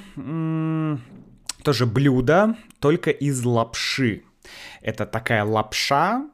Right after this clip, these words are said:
которую вытягивают руками, вручную приготовленная лапша, а, с, ну, с, тоже с овощами и мясом. То есть это просто отличный пример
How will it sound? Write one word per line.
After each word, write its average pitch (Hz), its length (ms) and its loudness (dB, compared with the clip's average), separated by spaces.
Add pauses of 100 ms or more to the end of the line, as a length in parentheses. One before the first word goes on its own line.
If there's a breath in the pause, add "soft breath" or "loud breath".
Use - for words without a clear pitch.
(200)
которую 120 460 0
вытягивают 139 1120 0
руками, 135 840 -2 (420 soft breath)
вручную 127 600 0
приготовленная 107 720 -2
лапша, 190 680 -2 (640 loud breath)
а, 113 280 -2
с, - 320 -6 (120)
ну, 262 180 -4
с, - 100 -12
тоже 135 240 -2
с - 120 -4
овощами 131 560 0
и 120 160 -4
мясом. 113 600 -4 (540 loud breath)
То - 40 -12
есть - 240 -14 (380)
это 120 420 0 (320 loud breath)
просто 120 640 -4 (420)
отличный 139 1000 0
пример 139 600 2